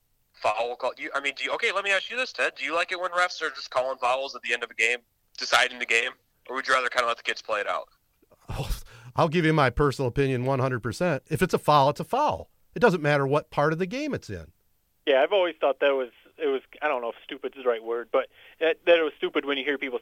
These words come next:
Speaker 3: say, like, "That's a playoff foul," or
Speaker 2: Right.
Speaker 3: like, "You can't, you, the, the ref has to swallow their whistle at the end of a close game."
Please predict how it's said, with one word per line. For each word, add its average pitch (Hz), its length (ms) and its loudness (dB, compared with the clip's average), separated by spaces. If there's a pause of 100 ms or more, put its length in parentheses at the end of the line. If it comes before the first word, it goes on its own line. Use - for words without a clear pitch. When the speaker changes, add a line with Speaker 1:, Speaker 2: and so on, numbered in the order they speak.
Speaker 3:
say, 127 120 4
like, 110 260 -2 (240)
"That's 131 160 2
a 98 100 -6
playoff 120 480 2 (140)
foul," 95 400 -6 (140)
or 120 80 -2
Speaker 2:
Right. 117 120 2
Speaker 3:
like, 98 240 -2 (380)
"You 131 80 -8
can't, 143 240 0
you, 135 140 -10 (100)
the, 135 160 2 (100)
the 131 80 0
ref 139 180 6
has 127 140 -8
to 113 80 -16 (100)
swallow 123 280 2
their 110 160 -4
whistle 113 380 -4
at 101 100 -4
the 120 100 -12
end 113 100 -10
of 107 80 -12
a 101 40 -12
close 117 280 -6
game." 117 260 -4